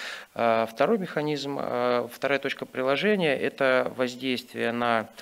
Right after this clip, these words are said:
а, капиллярную сеть, когда происходит так называемое объединение, а, капиллярной сети, и повышается, а, сосудистое, системное сосудистое сопротивление. И третья точка приложения — это воздействие на почки.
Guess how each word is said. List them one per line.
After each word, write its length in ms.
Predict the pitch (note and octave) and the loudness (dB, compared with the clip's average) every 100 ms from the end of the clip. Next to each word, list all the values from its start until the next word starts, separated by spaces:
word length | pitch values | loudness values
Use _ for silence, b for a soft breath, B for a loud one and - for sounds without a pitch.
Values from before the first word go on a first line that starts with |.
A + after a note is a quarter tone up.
| B B - | B B -8
а, 300 | A2 A2 A2 | -4 -2 -2
капиллярную 600 | - A#2+ B2+ B2+ A#2 A#2+ | -6 -6 0 2 2 -2
сеть, 340 | A#2 - F#3+ - | -4 -4 -6 -8
когда 240 | A#2+ A#2+ | -6 -4
происходит 540 | A#2+ B2 A#2+ - B2 | -4 -6 -6 -4 -4
так 180 | B2 - | -4 -8
называемое 580 | B2 A#2 B2 B2+ A#2+ A#2 | -6 -4 0 0 2 0
объединение, 800 | - A#2+ A#2+ D3+ F3+ E3 D3+ C#3 - | -2 -6 -4 -2 0 0 -2 -4 -12
а, 460 | A2+ A#2 A#2 A#2 A#2 | -6 -2 0 0 0
капиллярной 560 | B2 B2 B2 B2+ A#2+ | -4 -4 0 0 0
сети, 400 | A#2 - - G3 | -4 -8 -6 -4
и 120 | G3 - | -4 -6
повышается, 960 | B2 A#2+ - D#3 D3 - A#2+ A#2+ A2+ B B B B _ | -6 -4 0 0 0 -2 -2 -2 -4 B B B B _
а, 320 | - A2 A2 A2 | -8 -4 -4 -6
сосудистое, 600 | - - C#3 B2+ - A#2+ | -10 -8 -8 -8 -8 -8
системное 460 | - A#2 D3 C3 | -8 -6 -4 -2
сосудистое 640 | A#2+ A#2+ - B2+ A#2+ - A2+ | -4 -6 -8 -8 -8 -8 -8
сопротивление. 840 | - - A#2 A#2 A#2+ A2 G2+ G2 | -8 -6 -6 -4 -2 -2 -2 -4
И 340 | - F3 E3 | -4 -4 -2
третья 360 | - F3 G3+ F3 | -2 -6 -4 -6
точка 340 | D#3 D3+ - | -4 -6 -8
приложения — 580 | - B2+ C3+ C3 C#3 B2+ | -10 -4 -4 -2 -2 -2
это 140 | A#2+ B2 | -4 -6
воздействие 600 | B2+ B2 B2+ B2 - A#2 | -6 -4 -6 -6 -4 -4
на 100 | B2 | -4
почки. 540 | - - - - C3+ | -2 -4 -4 -6 -10